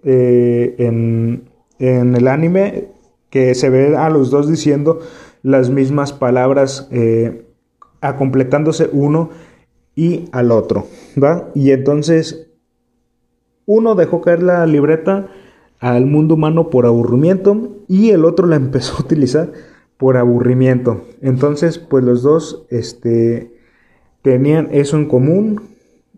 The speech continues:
y, pues, así lo, lo decidieron los dos, ¿vale?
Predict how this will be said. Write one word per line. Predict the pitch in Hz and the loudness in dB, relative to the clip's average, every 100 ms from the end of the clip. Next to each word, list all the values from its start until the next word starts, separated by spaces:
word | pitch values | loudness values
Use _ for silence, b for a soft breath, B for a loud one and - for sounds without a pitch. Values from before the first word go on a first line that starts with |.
| _ _ _ | _ _ _
y, | 147 175 | -4 -2
pues, | 180 120 | 0 -2
así | 117 - | -2 0
lo, | 127 139 135 135 - - | 2 4 4 2 -4 -10
lo | - 123 117 | -2 2 2
decidieron | 113 - 104 107 98 92 | 2 0 -2 0 0 -2
los | 92 87 | -4 -4
dos, | 82 87 | -4 -4
¿vale? | 107 131 156 | -2 -2 -2